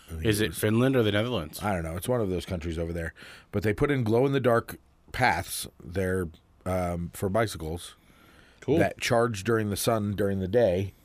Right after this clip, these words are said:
Speaker 1: and then glow at night.
Speaker 2: That's pretty sweet.
Speaker 1: Yeah, it's pretty awesome. I mean, it's pretty much just radiation, right?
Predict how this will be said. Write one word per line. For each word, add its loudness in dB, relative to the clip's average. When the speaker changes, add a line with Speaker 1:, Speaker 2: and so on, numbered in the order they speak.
Speaker 1:
and -2
then -2
glow 2
at -6
night. -4
Speaker 2:
That's -4
pretty 0
sweet. -2
Speaker 1:
Yeah, -2
it's -4
pretty -2
awesome. -2
I -4
mean, -4
it's -16
pretty 0
much 0
just -4
radiation, -2
right? -10